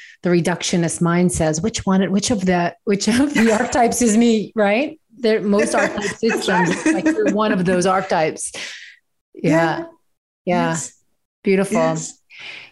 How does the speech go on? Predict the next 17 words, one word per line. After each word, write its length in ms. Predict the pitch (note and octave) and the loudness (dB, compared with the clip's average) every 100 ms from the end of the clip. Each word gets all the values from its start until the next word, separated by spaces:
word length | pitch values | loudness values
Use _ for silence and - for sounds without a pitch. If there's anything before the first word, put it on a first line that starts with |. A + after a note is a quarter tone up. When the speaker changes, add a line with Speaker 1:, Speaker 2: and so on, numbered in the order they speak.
| - | -2
Speaker 1:
Yeah. 600 | F#3+ F#3 F#3 F3+ E3+ D#3+ | 0 0 0 0 -2 -4
So 560 | - G3+ F3+ F3+ F3 - | 0 2 4 2 0 -2
this, 400 | F3+ F#3 G#3 - | -2 0 0 0
and, 260 | G#3+ G3 G3+ | -2 -2 2
and 180 | G#3+ G#3+ | 2 4
this 140 | A3+ | 2
is 140 | A#3 | 0
the 120 | F3+ F3 | 2 0
actualization 880 | F3 - F#3+ F3 D#3+ D#3+ D#3 D3+ | -2 -4 0 0 2 0 -2 -4
process. 720 | D3 D3+ C#3+ - - - - - | -4 -4 -4 -6 -10 -12 -12 -8
You, 200 | C#3+ C#3 | -6 -6
you 160 | E3+ D3+ | -6 -8
call 220 | C#3+ C3+ | -6 -8
it 120 | C3+ | -6
the 140 | D#3 D#3 | -4 -2
actual. 260 | D3+ E3 | -2 0
Speaker 2:
Yes, 440 | E3 D3+ C#3 - | 0 0 -2 -6